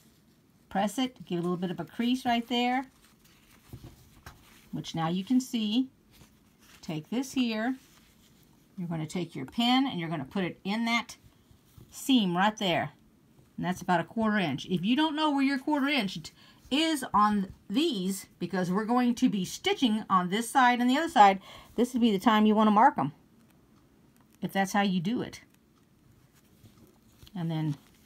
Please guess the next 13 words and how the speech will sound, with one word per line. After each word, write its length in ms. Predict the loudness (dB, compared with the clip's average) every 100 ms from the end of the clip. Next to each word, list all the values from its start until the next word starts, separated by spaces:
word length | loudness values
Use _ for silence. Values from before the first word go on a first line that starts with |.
| -14
you're 100 | -14
putting 240 | -10 -10
it 100 | -8
right 280 | -6 -4 -4
there. 420 | -4 -4 -2 -4 -8 _ _ _ -20 _ -20 -20 _ _ _ _ _ _
You're 80 | -18
sticking 420 | -10 -10 -6 -6
it 60 | -6
right 280 | -4 -4 -4
into 200 | -4 -4
that. 400 | -4 -6 -10 -20 _ _ _
See 220 | -16 -10 -6
this? 300 | -6 -8